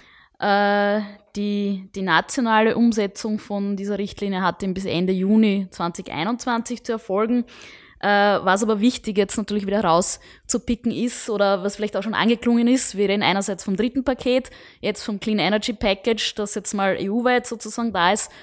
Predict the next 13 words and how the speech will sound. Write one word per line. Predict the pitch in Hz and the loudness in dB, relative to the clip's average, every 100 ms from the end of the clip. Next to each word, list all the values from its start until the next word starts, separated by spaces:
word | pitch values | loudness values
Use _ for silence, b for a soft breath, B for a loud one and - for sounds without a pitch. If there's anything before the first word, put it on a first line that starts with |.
| B B | B B
und | - 269 226 | 2 4 6
jetzt | 202 - | 2 0
geht's | 190 - | -2 0
ja | |
aber | 214 | 0
eigentlich | 185 180 202 - | 2 2 0 -4
schon | 196 | -2
weiter | 185 170 185 | 2 2 2
mit | 208 202 | -2 -2
dem | 208 202 | 0 2
European | 208 202 202 196 | 2 2 0 2
Green | 208 196 180 | 2 0 2
Deal. | 196 233 285 | 2 4 4